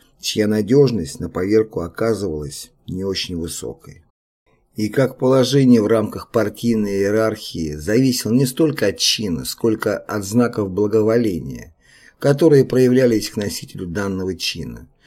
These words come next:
то точно так же все нормы были настежь открыты произволу, а закон оказывался во власти сиюминутного каприза.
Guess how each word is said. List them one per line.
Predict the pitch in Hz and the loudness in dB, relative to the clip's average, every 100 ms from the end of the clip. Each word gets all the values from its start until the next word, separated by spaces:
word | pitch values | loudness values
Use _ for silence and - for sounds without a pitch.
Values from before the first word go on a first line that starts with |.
| - - _ | -20 -20 _
то | 127 | -2
точно | 131 160 - 123 | 0 -2 0 0
так | 247 139 | 2 0
же | 110 95 | 0 -4
все | - 120 | 0 2
нормы | 117 131 120 104 | 4 2 2 0
были | 87 107 98 - | 0 0 0 -2
настежь | - 104 113 110 - - 82 - _ _ _ | -6 -2 -2 -2 -6 -10 -10 -12 _ _ _
открыты | - 85 92 104 104 | -12 -10 -6 -4 -6
произволу, | 82 95 95 73 67 62 53 - _ _ - _ | -8 -6 -4 -6 -10 -10 -12 -16 _ _ -20 _
а | - 120 | -2 4
закон | 156 160 190 147 | 4 4 2 2
оказывался | 123 139 120 113 107 - | 0 0 0 0 0 -2
во | 104 104 | -2 0
власти | 110 117 107 - 90 | 2 2 0 -6 -8
сиюминутного | - 104 98 101 95 - 90 | -4 -4 -4 -6 -6 -8 -10
каприза. | 85 92 82 69 58 - | -8 -8 -8 -12 -12 -16